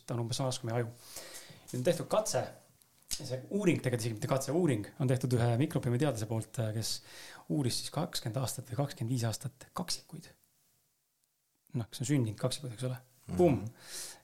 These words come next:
Speaker 1: Pole vahet, kas ta on poiss, tüdrukuid, tüdruk, tüdrukuid, poiss, poiss, pole vahet. Teie ei ole küll, ei ole küll kaksikud, aga, aga võib-olla siis läheb sinna ko-, kokku selle poole, mis ma tahan näitena tuua. Uuriti kaksikuid.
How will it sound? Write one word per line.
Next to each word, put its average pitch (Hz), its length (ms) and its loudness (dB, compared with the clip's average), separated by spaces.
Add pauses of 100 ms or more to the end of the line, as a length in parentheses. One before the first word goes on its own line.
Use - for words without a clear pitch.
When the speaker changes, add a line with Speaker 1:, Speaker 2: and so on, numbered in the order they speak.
(260)
Speaker 1:
Pole 156 160 4
vahet, 139 140 2
kas 131 120 -4
ta - 60 -6
on - 60 -6
poiss, 190 200 4
tüdrukuid, 196 460 2
tüdruk, 180 180 6
tüdrukuid, 160 400 2
poiss, 165 160 8
poiss, 135 240 2
pole 151 160 4
vahet. 117 220 0 (260)
Teie 143 160 0
ei 123 80 4
ole 123 80 2
küll, 131 220 -4
ei 175 80 -2
ole 160 100 2
küll 123 80 -2
kaksikud, - 400 0
aga, 113 220 2
aga 123 180 -4
võib-olla 131 320 2
siis 120 80 2
läheb 135 220 2
sinna 143 180 4
ko-, 131 160 -2
kokku 156 320 0
selle 123 160 2
poole, 127 280 4 (260)
mis 113 100 -6
ma 117 80 -6
tahan 131 160 0
näitena 147 320 2
tuua. 143 200 6 (560)
Uuriti 160 280 4
kaksikuid. 151 460 2